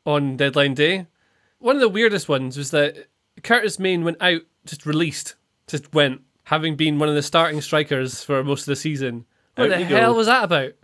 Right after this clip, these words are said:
Speaker 2: Bye.
Speaker 1: So, but no one really understood why he was a starting striker. I mean, he sort of, uh, do we understand? I don't know. Anyway, he's gone. I think he went to Shrewsbury,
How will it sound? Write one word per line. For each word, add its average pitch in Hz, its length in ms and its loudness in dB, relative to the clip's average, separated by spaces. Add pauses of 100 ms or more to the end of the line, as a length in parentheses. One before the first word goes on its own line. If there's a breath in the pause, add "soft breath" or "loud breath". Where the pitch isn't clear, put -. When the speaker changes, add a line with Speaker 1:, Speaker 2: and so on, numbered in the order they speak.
(220)
Speaker 2:
Bye. 110 380 -2
Speaker 1:
So, 185 300 -2 (160)
but 190 160 -12
no 254 100 4
one 226 240 2
really 208 180 -2
understood 185 360 -2
why 165 80 4
he 170 100 2
was 151 140 0
a 147 40 -4
starting 147 300 0
striker. 135 480 -2 (180)
I - 60 -8
mean, 165 220 0
he 185 160 -10
sort 233 260 2
of, - 200 -6 (120)
uh, 175 240 -6 (920 soft breath)
do 247 100 -8
we 254 80 4
understand? 254 560 2
I 233 60 0
don't 135 160 -4
know. 120 140 -8 (380 loud breath)
Anyway, 170 420 2
he's 196 260 0 (240)
gone. 151 440 4
I 156 60 -8
think 190 160 -4
he 185 60 -2
went 170 100 0
to 143 60 -6
Shrewsbury, 143 640 0